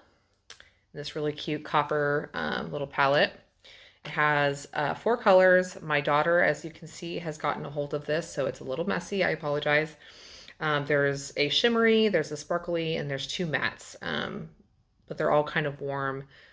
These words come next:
earthy, um, colors, which,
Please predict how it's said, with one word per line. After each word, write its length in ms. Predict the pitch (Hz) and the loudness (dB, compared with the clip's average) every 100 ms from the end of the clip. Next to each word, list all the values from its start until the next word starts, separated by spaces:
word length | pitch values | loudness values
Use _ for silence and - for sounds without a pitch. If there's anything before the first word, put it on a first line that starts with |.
| _ _ _ _ | _ _ _ _
earthy, 640 | 147 139 - 135 127 127 - | -2 -2 -2 -2 -2 -4 -6
um, 540 | 143 - - - 147 - _ _ - | -6 -4 -4 -6 -10 -14 _ _ -8
colors, 420 | 143 - - - | -4 -2 -2 0
which, 320 | 139 - - | 0 0 -4